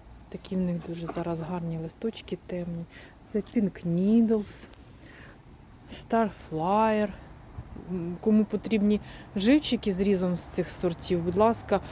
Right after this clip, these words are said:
пишіть, тому що, е, ну, зараз гарно вони вкорінюються. Є в мене що зрізати з них. Е,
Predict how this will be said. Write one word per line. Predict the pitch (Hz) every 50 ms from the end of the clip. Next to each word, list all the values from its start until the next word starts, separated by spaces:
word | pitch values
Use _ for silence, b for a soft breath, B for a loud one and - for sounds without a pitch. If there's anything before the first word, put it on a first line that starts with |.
| B B B B -
пишіть, | - 214 - - - 285 294 - -
тому | - 220 220 220 226 226
що, | 214 - - - - 220 208 202 196 196 190 185 185 185 185 170 160 170 175
е, | 175 180 175 175
ну, | 180 180 175 175 170
зараз | 180 196 196 190 185 175 170
гарно | 170 175 196 196 185 180 175 175
вони | 175 175 175 170
вкорінюються. | - - - 208 202 262 311 330 320 302 262 214 185 - - - 208
Є | 180 170 180 170 175 202 220 208
в | 190
мене | 185 175 170 175 175 170 - -
що | - 185
зрізати | 170 180 190 220 262 277 254 240 202 - - 190 175
з | 175
них. | 185 180 190 - B B B B B B B B B B B -
Е, | 180